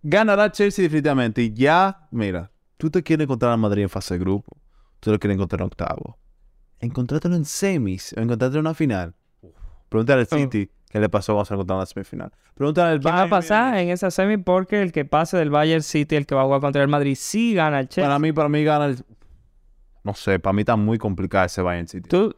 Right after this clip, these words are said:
Speaker 2: yo sé que respuesta tú me diste más de tres veces, o sea que si tú la cambias, por favor.
Speaker 1: Es que yo no sé cómo, es que está súper complicado. O sea, seguro tiene una termiada. Termiada es que más bien pasa el Bayern de,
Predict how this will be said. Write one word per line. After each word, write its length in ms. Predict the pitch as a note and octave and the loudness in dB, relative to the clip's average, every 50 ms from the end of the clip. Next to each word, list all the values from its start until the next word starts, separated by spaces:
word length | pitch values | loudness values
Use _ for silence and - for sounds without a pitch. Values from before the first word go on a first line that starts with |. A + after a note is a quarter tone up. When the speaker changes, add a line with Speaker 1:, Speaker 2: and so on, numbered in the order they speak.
| - - | -10 -12
Speaker 2:
yo 240 | - D#3 D3 E3 F#3 | -6 0 2 2 2
sé 160 | F3+ - A3+ | 2 0 -2
que 100 | G#3 G#3 | 0 0
respuesta 280 | F#3+ F#3 F3 F#3 F3 E3 | 0 0 0 0 0 0
tú 80 | E3+ E3 | 0 -2
me 120 | D#3+ D#3 | 0 0
diste 200 | D#3+ D#3+ E3 E3+ D3+ | 0 0 0 -2 0
más 160 | D3+ D3 D3+ | 2 2 0
de 80 | D3+ D3 | 0 0
tres 180 | - D3 C#3+ | 0 0 0
veces, 140 | C3 B2 - | 0 -2 -4
o 40 | C3 | -4
sea 80 | C3 | -4
que 100 | B2+ B2 | -4 -4
si 80 | C3 B2+ | -6 -4
tú 120 | C3 D3+ | -2 -2
la 100 | D3+ D3+ | 0 0
cambias, 540 | C#3 - D#3+ E3+ F3+ F3+ F3+ F3+ F#3 F#3 E3+ - _ | 0 0 0 0 0 0 0 0 -2 -4 -6 -10 _
por 120 | - - - | -20 -8 -2
favor. 360 | - C3 B2+ B2 A#2 E3+ - _ _ _ _ _ _ _ _ - _ _ _ - - | 2 2 2 2 0 -2 -8 _ _ _ _ _ _ _ _ -20 _ _ _ -8 -6
Speaker 1:
Es 60 | G2+ G2 | -4 -2
que 100 | G#2 F#2+ | 0 0
yo 80 | F2+ | 0
no 60 | F2+ E2+ | 0 -2
sé 100 | F#2 F#2 | -2 -2
cómo, 120 | F#2 F#2 | -2 -2
es 180 | F#2+ F#2+ - G#2 | -2 -2 -2 -2
que 60 | A#2 | -2
está 180 | G2+ - F#2 F2 | -2 -2 -2 -4
súper 240 | - G#2 F2 F#2+ F#2 | -4 -6 -6 -6 -6
complicado. 220 | F2+ F#2 - A#2+ | -6 -6 -4 -2
O 40 | A#2+ | 0
sea, 260 | D#3 D#3+ D3 C3+ B2+ - | 0 0 0 -2 -4 -4
seguro 240 | - D3 C#3+ E3 E3 | -2 -2 -2 0 0
tiene 160 | - E3 D3 | 0 0 0
una 60 | C#3 | -2
termiada. 560 | B2+ B2+ G#2 G2 G#2 A2+ A2 G2 F2 E2+ F2 - _ _ - | -4 -4 -4 -2 -2 -2 -2 -4 -4 -6 -10 -12 _ _ -2
Termiada 380 | C#3 D3 D#3 E3+ F#3+ G3 F#3+ F3+ | 0 0 2 2 2 4 2 2
es 40 | E3 | 0
que 80 | E3+ | 0
más 120 | D3 D3 D3 | 0 0 0
bien 100 | D3 C#3 | 0 -2
pasa 200 | D3 C#3 - C3+ | -2 -2 -2 0
el 40 | |
Bayern 360 | B2 B2 B2+ C3 B2+ A2+ F#2 F2+ | 0 2 2 0 0 -2 -2 -2
de, 120 | G2+ | -2